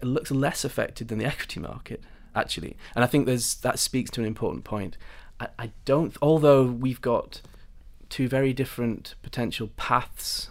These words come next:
um, for the U K government on the other side of this election, one, um, really more left-wing than we've had for a while, um, the other a continuation of a centre-right, um, path. Um, I, I, I,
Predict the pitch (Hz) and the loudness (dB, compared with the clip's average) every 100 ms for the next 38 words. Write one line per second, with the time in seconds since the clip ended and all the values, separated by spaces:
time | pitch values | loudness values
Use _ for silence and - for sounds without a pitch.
0 | - 107 107 104 107 107 101 101 117 110 | -4 -2 -2 -2 -6 -6 -4 -2 0 0
1 | 104 104 104 101 - 107 104 98 98 95 | -2 -2 -4 -4 -2 -2 -2 -6 -4 -4
2 | - 95 - - - - 104 101 104 101 | -6 -10 -10 -16 -16 -12 -4 -2 0 -4
3 | 104 - - - - - 101 101 101 101 | -8 -16 -18 -18 -10 -4 -2 -2 -2 -2
4 | 101 107 104 104 107 117 - - 113 104 | -4 -2 0 2 2 -2 -4 -4 -4 -2
5 | 104 98 110 - 107 104 107 110 110 - | -2 -2 -6 -4 -4 -2 -2 -4 -8 -12
6 | - - - 101 107 104 101 - 104 - | -16 -8 0 2 4 4 4 0 -6 0
7 | 110 107 107 101 104 98 101 - 98 98 | 2 4 4 2 0 -2 -2 0 0 0
8 | - 101 101 - 98 104 107 113 - - | -2 -2 -2 -2 -2 0 0 2 0 -6
9 | - 104 101 98 - - - - - - | -4 -4 2 2 2 -8 -14 -16 -18 -16
10 | - - 117 120 - 143 - 131 - 131 | -10 4 6 6 6 0 2 -2 0 -4